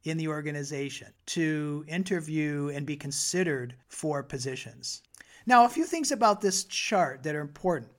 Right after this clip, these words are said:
In addition to striving for more than one name in each cell, sometimes people say to me, "You know, David, there's no one in my organization that, that is anywhere near ready to move into my job."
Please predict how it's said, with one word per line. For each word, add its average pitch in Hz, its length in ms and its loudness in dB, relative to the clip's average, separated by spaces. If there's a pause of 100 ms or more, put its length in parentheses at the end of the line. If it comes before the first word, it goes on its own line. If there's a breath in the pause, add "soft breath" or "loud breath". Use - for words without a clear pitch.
(140)
In 180 100 0
addition 214 540 2
to 160 500 2 (120)
striving 185 760 2
for 180 180 -4
more 160 360 -2
than 151 260 -6
one 151 320 -2
name 147 540 -6 (140)
in 143 120 -6
each 143 180 -6
cell, 147 720 0
sometimes 269 540 2
people 214 300 -2
say 180 320 0
to 175 80 0
me, 170 100 -2
"You 185 140 -2
know, 214 100 0
David, 190 500 2 (180)
there's 214 380 0
no 254 360 -2
one 180 340 4
in 143 180 -2
my 143 200 -2
organization 139 1000 -6
that, 131 460 -4
that 143 340 -6 (120)
is 180 200 0 (120)
anywhere 269 840 0
near 156 260 0
ready 131 420 -4
to 156 140 -8
move 151 240 -6
into 143 240 -4
my 135 240 -4
job." 127 460 -2